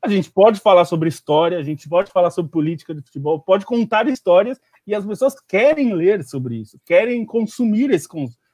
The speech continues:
querem ouvir sobre isso, querem assistir. Então, espero que dê pra gente pensar nisso. E a gente, a gente pensou muito nisso, o quanto que a gente não tá dando importância pra esse tipo de coisa.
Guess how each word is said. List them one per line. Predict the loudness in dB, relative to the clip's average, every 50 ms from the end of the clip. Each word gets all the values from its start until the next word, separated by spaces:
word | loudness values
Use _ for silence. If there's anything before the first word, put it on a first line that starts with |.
| _ _ _ _ _ _ _
querem | 2 2 4 4
ouvir | 4 4 4 4 2 2 2 4 2 2 2
sobre | 0 -2 -4 -2 -2 -4 -4
isso, | -6 -8 -12
querem | -12 -12 -12 -12 -12 -10 -10
assistir. | -12 -8 -6 -6 -6 -6 -8 -10 -8 -6 -6 -6 -8 _ _ _ _ _ _ _ _
Então, | _ 0 0 2 2 0 0 0 -2 -4 -6 _ _ _ _ _ _
espero | -20 -2 _ 4 6 6 6 2
que | 0 0 2
dê | 4 6 6 6 6
pra | 4 2 2
gente | 2 0 -2 -4
pensar | -4 -2 -2 -2 -2 -2 -2 -2
nisso. | 0 -2 -2 -2 -2
E | -2 -2 0
a | 0 0
gente, | 2 2 0 -2 -4 _ _ _ _ _ _ _
a | 2 4 4
gente | 4 2 2 0 0 -2
pensou | -4 -6 -8 -4 -2 -2 -2
muito | 0 -2 -4 -6 -6 -4
nisso, | -4 -4 -6 -8
o | -6
quanto | -2 -2 -2 -2 -2
que | -2 -2
a | -2 0
gente | -2 -2 -4 -4 -4
não | -6 -4
tá | -2 0 0
dando | 0 0 -2 -2 -2
importância | -4 -6 -6 -8 -8 -8 -8 -10 -10 -10 -12
pra | -10 -6 -4
esse | -4 -4 -6
tipo | _ _ -16 -14
de | -14 -12
coisa. | -6 -4 -2 -2 0 -2 -4 -8